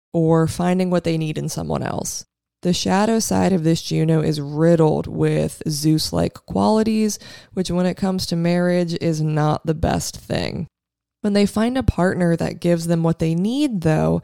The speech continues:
and someone they can share real beliefs with, they'll begin to understand how much richness lies within a committed union.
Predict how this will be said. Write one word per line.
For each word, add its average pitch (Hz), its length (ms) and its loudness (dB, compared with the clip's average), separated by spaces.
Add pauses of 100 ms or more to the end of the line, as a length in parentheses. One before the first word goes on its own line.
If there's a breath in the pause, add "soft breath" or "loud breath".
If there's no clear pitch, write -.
(340 loud breath)
and 185 200 0
someone 202 360 0
they 185 140 2
can 170 320 -2
share 190 380 0
real 185 260 2
beliefs 165 580 0
with, - 500 -4
they'll 185 180 0
begin 202 320 0
to 226 80 -2
understand 180 640 0
how 170 100 -2
much 160 200 -6
richness 165 800 -2
lies 160 520 0
within 160 320 -2
a 147 60 -2
committed 151 500 -2
union. 151 640 0